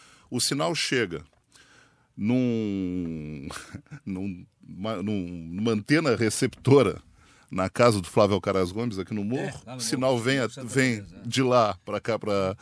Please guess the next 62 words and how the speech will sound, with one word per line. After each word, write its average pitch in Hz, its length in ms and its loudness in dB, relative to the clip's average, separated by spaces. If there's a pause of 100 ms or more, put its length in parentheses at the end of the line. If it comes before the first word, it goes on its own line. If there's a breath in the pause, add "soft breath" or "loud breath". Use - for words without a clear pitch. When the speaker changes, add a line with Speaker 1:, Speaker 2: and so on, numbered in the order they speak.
Speaker 1:
Rádio 110 280 4
Guaíba, 147 340 4
o 143 40 4
Amir 117 280 6
Domingues 107 480 4
aqui 95 180 2
no 104 80 6
estúdio. 180 480 0 (520 loud breath)
Ele 123 200 -2
conversa 117 880 -2 (460 soft breath)
com 127 160 0
o 113 60 0
Flávio 101 680 -2
e 95 60 -10
com 110 120 -8
o 101 40 -4
Mendes 107 300 -4
Ribeiro 110 500 -4 (200 soft breath)
do 110 180 -4
outro 123 220 -2
lado 113 200 -2
do 101 40 -8
mundo. 110 200 -4
É - 20 -4
uma 233 180 -2
Speaker 2:
E 160 40 -16
o - 20 -4
Speaker 1:
coisa 165 220 0
assim 160 100 0
Speaker 2:
Tonho, 190 140 2
Speaker 1:
que 202 40 2
nunca 233 160 0
tinha 233 120 -2
Speaker 2:
o 226 40 -8
Tonho 233 180 -4
Speaker 1:
acontecido. 170 300 0
Speaker 2:
Caldas, 139 300 -4
Francisco 139 280 -6
Speaker 1:
Sim, 170 80 -2
Speaker 2:
Antônio 190 200 0
Speaker 1:
lá. 123 80 6
Speaker 2:
Caldas 147 200 2
tava, 156 180 -4
tava 143 220 -2
lá 135 140 -2
também, 143 200 0
Speaker 1:
Tava 117 120 4
lá 110 80 6
Speaker 2:
né? 117 60 4
Speaker 1:
também, 143 400 0
Speaker 2:
É. - 80 -20
Speaker 1:
tava 92 200 -2
lá 92 140 0
também. 127 260 -4
É - 380 -14
uma 196 140 2
coisa 180 220 2
que - 80 -6
nunca 175 180 -4
tinha 202 160 -4
acontecido 156 480 0
a, 95 100 4